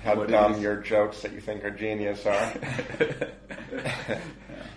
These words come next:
Speaker 2: So, yeah, I mean, it was a blast. It's, you know, going out and doing that first show is, as everyone that's ever street performed, it's a huge step to take, just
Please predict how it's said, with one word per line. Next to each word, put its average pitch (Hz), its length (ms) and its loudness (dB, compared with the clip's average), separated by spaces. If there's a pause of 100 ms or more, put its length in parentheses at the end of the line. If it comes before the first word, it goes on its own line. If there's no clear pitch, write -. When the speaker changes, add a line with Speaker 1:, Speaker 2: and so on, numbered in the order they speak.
(280)
Speaker 2:
So, 143 400 0
yeah, 95 340 2
I 104 40 -6
mean, 113 160 -4
it 117 60 -2
was 107 140 -6
a 113 60 -8
blast. 107 600 -6 (120)
It's, - 360 -16
you - 60 -14
know, 50 100 -14 (120)
going 50 300 -10
out 101 180 -8
and 110 160 -14
doing 101 300 -10
that - 220 -12
first 95 300 -12
show 98 440 -6
is, - 240 -16 (680)
as - 160 -18
everyone 101 380 -10
that's 101 360 -18 (160)
ever 107 200 -10
street - 320 -10
performed, - 460 -12
it's 98 180 -14
a 101 60 -8
huge 104 360 -8
step - 400 -8
to - 80 -14
take, - 500 -8
just - 300 -20